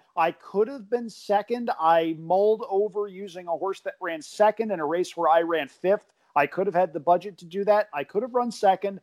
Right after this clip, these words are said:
I was not catching the winner, however. The winner was somebody that put up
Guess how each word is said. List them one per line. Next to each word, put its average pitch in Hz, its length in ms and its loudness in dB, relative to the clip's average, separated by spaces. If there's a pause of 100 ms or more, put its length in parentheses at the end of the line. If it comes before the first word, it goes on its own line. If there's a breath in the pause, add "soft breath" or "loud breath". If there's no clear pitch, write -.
(180)
I 165 120 6
was 156 260 -4
not 180 320 -6
catching 185 400 -4
the 160 80 -4
winner, 175 300 -6
however. 180 500 0 (220)
The 185 80 6
winner 233 320 0
was 262 240 -6
somebody 202 400 -2
that 165 180 -4
put 175 140 -2
up 170 140 2